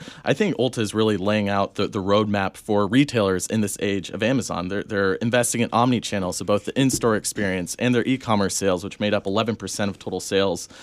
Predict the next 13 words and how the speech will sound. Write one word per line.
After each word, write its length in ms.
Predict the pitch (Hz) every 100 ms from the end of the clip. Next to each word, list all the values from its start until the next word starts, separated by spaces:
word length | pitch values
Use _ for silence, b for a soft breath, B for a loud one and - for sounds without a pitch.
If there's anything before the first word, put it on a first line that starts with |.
| B B B
in 80 |
twenty 240 | 113 127 110
seventeen, 580 | - 104 92 - 113 104
which 280 | 95 - B B B _
they, 120 | 127
they 140 | - 107
got 240 | 127 131
to 80 | -
that 180 | 104 -
hurdle 340 | 110 104 95
a 60 | 107
couple 260 | - 147
years, 460 | 113 110 104 87 -